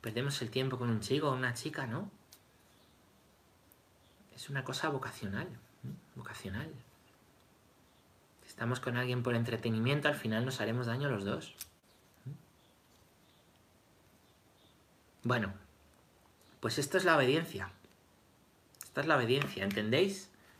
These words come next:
Tengo capacidad y necesidad de Dios.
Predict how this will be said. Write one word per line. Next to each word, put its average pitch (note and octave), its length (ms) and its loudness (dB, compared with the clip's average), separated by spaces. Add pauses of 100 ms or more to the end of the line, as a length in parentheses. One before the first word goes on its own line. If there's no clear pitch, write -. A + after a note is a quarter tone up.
(220)
Tengo G3 560 6
capacidad D3+ 680 4 (140)
y C3 140 -4
necesidad B2+ 500 2
de D3+ 120 4
Dios. A#2 440 0